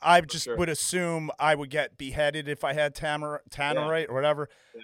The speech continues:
Speaker 1: Uh, but I know out in Kansas or, like,
Speaker 2: Yeah.
Speaker 1: in Florida, people could carry
Speaker 2: Yeah.
Speaker 1: guns, and it's a
Speaker 2: Yeah.
Speaker 1: different world, so.
Speaker 2: Yeah, definitely, definitely. So I'm gonna do that, and that'll be, that'll be a good time. I just, like,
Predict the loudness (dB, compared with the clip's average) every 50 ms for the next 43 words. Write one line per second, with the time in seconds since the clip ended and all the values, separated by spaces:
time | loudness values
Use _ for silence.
0 | -6 -4 -2 -2 -2 0 -2 -2 0 0 -2 -2 0 2 2 4 4 2 2 -2
1 | -6 -6 -2 -2 -2 -2 -2 -4 -6 -6 -6 -6 -6 -6 -6 -4 -4 -4 -6 -8
2 | -10 -10 -10 -10 -10 -14 -8 -2 2 4 4 4 2 0 -4 -10 -12 -14 -14 -16
3 | -18 -18 -16 -12 -10 -10 -8 -10 -4 0 2 2 4 4 2 2 0 -4 -8 -10
4 | -10 -10 -10 -10 -10 -12 -10 -6 -6 -6 -6 -6 -10 -12 -8 -4 -2 -2 -2 -2
5 | -4 -6 -10 -10 -8 -8 -10 -12 _ _ _ _ _ -14 -14 -12 -14 -14 -16 -12
6 | -8 -8 -8 -8 -10 -14 -18 -18 -18 -18 -20 _ _ -10 -8 -8 -8 -8 -10 -14
7 | -18 -18 -18 -16 -10 -6 -6 -6 -6 -8 -14 -20 _ -20 -14 -10 -6 -6 -4 -4
8 | -4 -6 -6 -6 -4 -4 -4 -4 -4 -6 -6 -8 -8 -8 -8 -6 -6 -6 -6 -6
9 | -8 -10 -14 _ _ _ _ _ _ _ _ -6 -4 -2 -2 0 -2 -2 -2 -4
10 | -6 -6 -8 -8 -8 -8 -8 -8 -12 _ _ -8 -8 -8 -8 -10 -12 -8 -6 -6
11 | -6 -6 -8